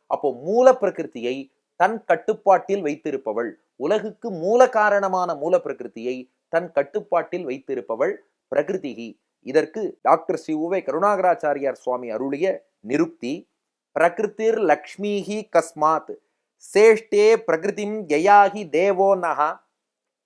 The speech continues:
சிருஷ்டிம் குருதே ஜெகதாம் தஸ்யா பிரீத்தியை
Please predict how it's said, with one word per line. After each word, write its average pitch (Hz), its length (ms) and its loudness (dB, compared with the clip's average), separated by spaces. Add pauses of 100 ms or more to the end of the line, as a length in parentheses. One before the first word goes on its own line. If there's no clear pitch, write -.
(180)
சிருஷ்டிம் 208 600 -6
குருதே 185 560 4
ஜெகதாம் 160 560 0 (420)
தஸ்யா 170 400 4 (220)
பிரீத்தியை 214 560 0